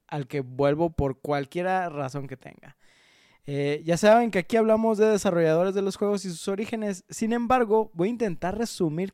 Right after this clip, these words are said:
Capcom como si fuera un libro de esos para dummies, porque seamos sinceros, actualmente, ¿quién no conoce lo que es Capcom?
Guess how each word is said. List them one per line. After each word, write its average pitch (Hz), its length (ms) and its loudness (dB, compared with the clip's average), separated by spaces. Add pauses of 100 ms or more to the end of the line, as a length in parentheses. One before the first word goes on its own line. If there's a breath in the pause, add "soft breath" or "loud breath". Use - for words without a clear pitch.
Capcom 254 460 -4 (320 soft breath)
como 156 180 -4
si 143 80 -8
fuera 156 160 0
un 196 80 -2
libro 190 260 -2
de 180 60 -2
esos 180 180 -8
para 135 240 -4
dummies, 160 460 -6 (260 soft breath)
porque 143 240 -8
seamos 151 280 -6
sinceros, 156 300 -4
actualmente, 165 580 -6
¿quién 170 200 -10
no 190 100 -6
conoce 156 340 -10
lo 143 120 -8
que - 80 -14
es 143 100 -12
Capcom? - 360 -12